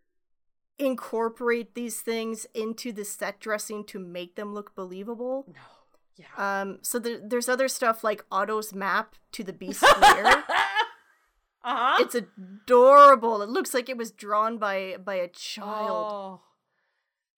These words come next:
Speaker 2: Got that Dora the Explorer map. It's beautiful.
Speaker 1: It's so cute. It has, like, little cu-, the, you know, like, the broccoli-style trees that we all used to draw as
Speaker 2: <laughs>
Speaker 1: kids? It's,
Speaker 2: Oh,
Speaker 1: it's
Speaker 2: it's so cute.
Speaker 1: adorable.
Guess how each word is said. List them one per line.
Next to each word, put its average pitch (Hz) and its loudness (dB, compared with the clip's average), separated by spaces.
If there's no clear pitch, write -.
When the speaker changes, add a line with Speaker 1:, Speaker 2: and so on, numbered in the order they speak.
Speaker 2:
Got 220 -16
that 190 -10
Dora 214 -4
the 208 -10
Explorer 202 -10
map. 180 -16
It's - -20
beautiful. 165 -20
Speaker 1:
It's 294 -10
so 359 -4
cute. 320 -8
It 269 -4
has, 285 -4
like, 285 -4
little 262 -4
cu-, 202 -18
the, 233 -8
you 269 -6
know, 349 -4
like, 370 -10
the 311 -10
broccoli-style 214 -6
trees 220 -16
that 240 -10
we 214 -6
all 220 -4
used 226 -12
to 294 -8
draw 190 -6
as 220 -6
Speaker 2:
<laughs> - -14
Speaker 1:
kids? 247 -8
It's, 311 -4
Speaker 2:
Oh, 320 -4
Speaker 1:
it's 311 -2
Speaker 2:
it's 285 -8
so 349 -12
cute. 370 -10
Speaker 1:
adorable. 233 -4